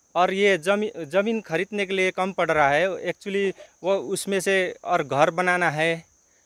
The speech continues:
और कुछ सामान व-, वगैरह, वगैरह भी खरीदना है, थोड़ा कम पड़ गया है। इसलिए मैं सर-, सरकार से यही रिक्वेस्ट करना चाहता हूँ कि और मतलब ये गांव के लिए थोड़ा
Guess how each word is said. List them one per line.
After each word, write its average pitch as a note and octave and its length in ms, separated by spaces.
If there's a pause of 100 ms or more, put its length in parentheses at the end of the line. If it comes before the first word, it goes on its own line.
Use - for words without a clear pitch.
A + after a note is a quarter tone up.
(240)
और D#3+ 120
कुछ - 260
सामान F#3 520 (140)
व-, F3+ 400
वगैरह, E3+ 300
वगैरह E3+ 300
भी E3+ 120
खरीदना D#3+ 420
है, D#3 280 (200)
थोड़ा E3 120
कम G3+ 280
पड़ F3+ 180
गया D#3 240
है। C#3+ 260 (280)
इसलिए G3+ 320
मैं D#3+ 520 (220)
सर-, D#3+ 480
सरकार G3+ 380
से F#3+ 180
यही F3+ 260
रिक्वेस्ट G3 360
करना D#3 240
चाहता C#3+ 320
हूँ D3 260 (460)
कि F#3 100
और G3 380 (520)
मतलब E3 420
ये F3+ 220
गांव F#3+ 380 (280)
के E3 100
लिए D3 260
थोड़ा E3+ 280